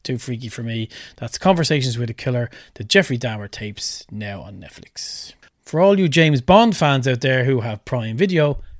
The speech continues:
rejoice, 'cause the full James Bond catalogue is now finally on one streamer. All twenty-five movies, including No Time to Die, are now available. Uh, and if you're, if you're into that sort of thing, people are excited. Also added into the mix is the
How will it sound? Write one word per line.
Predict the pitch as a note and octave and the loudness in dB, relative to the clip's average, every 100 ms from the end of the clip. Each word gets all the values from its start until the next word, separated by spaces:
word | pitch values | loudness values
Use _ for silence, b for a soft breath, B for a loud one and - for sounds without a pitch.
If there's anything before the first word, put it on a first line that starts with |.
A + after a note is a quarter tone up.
| - - | -18 -4
rejoice, | B2 B2 F3+ D3+ - - | 0 6 6 6 0 -8
'cause | - A#2 | -8 -10
the | G#2+ | -10
full | A2 F3 F3+ | -6 0 0
James | D3+ E3 E3 C#3 | 2 0 0 -2
Bond | D#3+ D#3+ | -4 -4
catalogue | - D#3+ D#3+ D#3+ D#3 - | -4 -6 -2 -4 -4 -8
is | A2 | -4
now | B2 A2+ A2 | -2 -2 -4
finally | - E3 F3 D#3+ D#3 F3 - | 0 2 2 2 2 0 -4
on | C#3 B2+ B2 A#2+ - - | -2 2 2 0 -4 -4
one | C3 C#3 C3 | 0 2 2
streamer. | - - G3 F#2 | 0 -4 -8 -10
All | - D3 D3+ | 0 2 2
twenty-five | - D#3 C#3+ D3+ C#3 | 2 0 2 2 2
movies, | C#3+ C#3 C3+ | 2 0 -2
including | D3 B2+ G3+ G#3 D#3+ | -4 4 6 6 4
No | C3 | 0
Time | A2+ A#2+ A2 | -2 -6 -8
to | G#2+ | -10
Die, | A2 G#2 G#2 - | -10 -10 -12 -12
are | G#2+ | -10
now | G#2+ G#2 | -8 -8
available. | G#2 G2+ G2 G2 G2 | -10 -10 -12 -14 -14
Uh, | - G#2 G2+ G2+ G2 _ - | -14 -14 -14 -16 -18 _ -14
and | G2 F#2+ G2 G2 - | -8 -8 -8 -10 -12
if | - - | -14 -16
you're, | G2 - | -16 -16
if | A2+ G#2 | -16 -12
you're | A#2 | -8
into | A#2+ | -4
that | C#3 B2+ | -2 0
sort | D3+ C#3 | 0 2
of | |
thing, | D#3+ D#3+ D#3 B B _ | 4 4 2 B B _
people | - A2 A2 | -10 -10 -8
are | A2 | -8
excited. | - G2+ F#2 F#2 - | -8 -10 -14 -16 -4
Also | - A3+ F#3+ F3 | 2 4 4 2
added | D#3+ D#3+ D#3 | 4 2 0
into | D3 | -2
the | D3 | -2
mix | D#3 - - | -2 -4 -4
is | D3 B2+ A#2+ | -2 -2 -2
the | C3 B2 | -2 -2